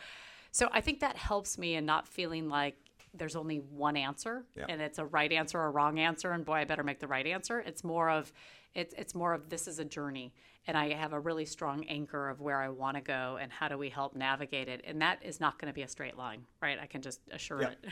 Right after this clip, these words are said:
Speaker 1: <laughs> It's not gonna happen that way.
Speaker 2: Make
Speaker 1: And
Speaker 2: sure
Speaker 1: so as,
Speaker 2: everybody's on board with
Speaker 1: as
Speaker 2: you.
Speaker 1: long as you've got some flexibility and adaptability and you can really kinda take those insights and iterate on those quickly, then I think you're, you know, you're on a good path.
Speaker 2: Yeah, and a few minutes ago, you articulated a vision of,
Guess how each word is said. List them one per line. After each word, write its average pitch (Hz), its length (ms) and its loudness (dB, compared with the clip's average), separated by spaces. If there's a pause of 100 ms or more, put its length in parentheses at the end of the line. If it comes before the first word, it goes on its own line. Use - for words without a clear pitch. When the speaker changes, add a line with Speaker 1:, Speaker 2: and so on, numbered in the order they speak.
Speaker 1:
<laughs> 320 360 10 (260)
It's 247 160 2
not 254 260 6
gonna 247 220 0
happen 226 300 0
that 202 160 2
way. 185 180 -6 (320)
Speaker 2:
Make 139 120 -2
Speaker 1:
And 262 100 6
Speaker 2:
sure 160 60 2
Speaker 1:
so 285 80 8
as, 269 40 8
Speaker 2:
everybody's 170 380 6
on 143 140 2
board 131 240 0
with 113 140 -2
Speaker 1:
as 240 120 0
Speaker 2:
you. - 40 4
Speaker 1:
long 302 200 8
as 277 100 0
you've 277 100 0
got 254 160 6
some 226 140 -4
flexibility 202 760 0
and 185 100 -2
adaptability 170 880 2
and 160 100 -4
you 147 60 -6
can 170 160 -8
really 165 440 -4
kinda 156 280 -6
take 156 380 -10
those 156 260 -8
insights 156 580 -8
and 147 180 -10
iterate 151 380 -6
on 156 140 -6
those 156 200 -12
quickly, 262 600 -8
then 165 140 -4
I 147 100 -4
think 147 300 -12
you're, 139 280 -8 (100)
you 156 60 -12
know, 131 80 -12
you're - 240 -12
on 147 160 -10
a 151 40 -16
good - 220 -20
path. - 260 -20 (420)
Speaker 2:
Yeah, 202 160 -6 (140)
and 220 120 -6
a - 20 -10
few 262 220 -2
minutes 208 220 0
ago, 160 100 0
you 165 160 0
articulated 147 640 0
a - 20 -4
vision 127 320 0
of, 117 140 -8